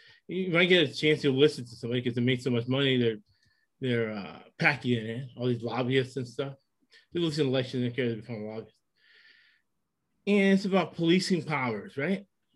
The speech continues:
Big mistake. And it's a big, it is not being conservative.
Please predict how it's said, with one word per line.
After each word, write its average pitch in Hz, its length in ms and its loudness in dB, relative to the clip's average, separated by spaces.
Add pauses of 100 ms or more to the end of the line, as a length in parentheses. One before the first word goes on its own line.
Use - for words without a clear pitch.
(340)
Big 226 180 6
mistake. 220 680 2
And 170 160 -2
it's 165 140 -4
a 147 80 0
big, 139 320 2 (100)
it 151 320 2 (100)
is 139 140 -2
not 147 380 2
being 143 220 0
conservative. 185 680 0